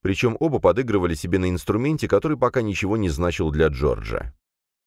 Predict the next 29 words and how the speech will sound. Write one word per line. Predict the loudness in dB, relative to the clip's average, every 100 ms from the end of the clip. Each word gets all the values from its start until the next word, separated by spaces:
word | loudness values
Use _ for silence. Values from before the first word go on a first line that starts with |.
| 0
Первым | 2 4 2
певцом | -2 0 2 0
с | 0
гитарой, | 0 4 4 4
на | 2
которого | 2 4 2 2
он | 2
обратил | 4 2 4 2
осознанное | 2 0 -2 0 2
внимание, | 2 0 0 0 0 0
был | 2 0 0
кантри-исполнитель | 0 0 -2 -6 -4 -2 4 4 4 0 -2 -2
Слим | -6 -4 0 0
Уитман | 0 -2 -2 -2 -4
с | -4 -4
его | 0 0
сверхъестественным | 2 0 0 -6 -2 -2 0 -2 0
фальцетом | 2 0 0 0 0 0
и | -2 -2
заглавной | 2 4 4 2 2
песенкой | -2 -2 -2 -2 0
из | 0
мюзикла | 0 0 0 2 4 6
"Росс | 4 2
Мари" | 0 2 2 0 -4 -6 _
в | 2
качестве | 2 2 -6 -2
главного | 2 2 0 -2
хита. | -4 -2 -2 -4 -8